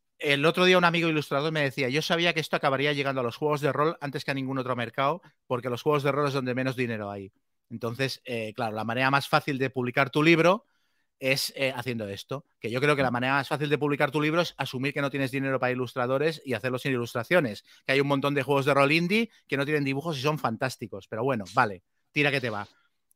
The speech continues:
Speaker 1: Em, pero se está quedando como un recurso que se ve a primera vista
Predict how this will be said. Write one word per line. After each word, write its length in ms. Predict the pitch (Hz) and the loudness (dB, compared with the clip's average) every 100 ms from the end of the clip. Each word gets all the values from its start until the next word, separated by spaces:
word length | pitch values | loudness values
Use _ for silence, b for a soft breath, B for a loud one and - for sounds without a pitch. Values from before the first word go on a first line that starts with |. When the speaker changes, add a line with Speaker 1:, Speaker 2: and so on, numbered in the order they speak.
| - | 0
Speaker 1:
Em, 540 | 147 143 143 143 139 120 | 4 4 4 2 0 0
pero 220 | 151 147 | 2 2
se 100 | 143 | 0
está 180 | 139 185 | 0 2
quedando 380 | 175 190 196 208 | 4 6 6 4
como 180 | 180 170 | 0 0
un 80 | 180 | 0
recurso 640 | 175 208 202 - 185 262 - b b | -2 0 0 0 -2 -4 -6 b b
que 120 | 151 | -2
se 180 | 143 156 | 0 2
ve 140 | 147 196 | 4 4
a 80 | 175 | 2
primera 320 | 190 185 180 | 0 2 4
vista 400 | 190 180 - | 2 -2 0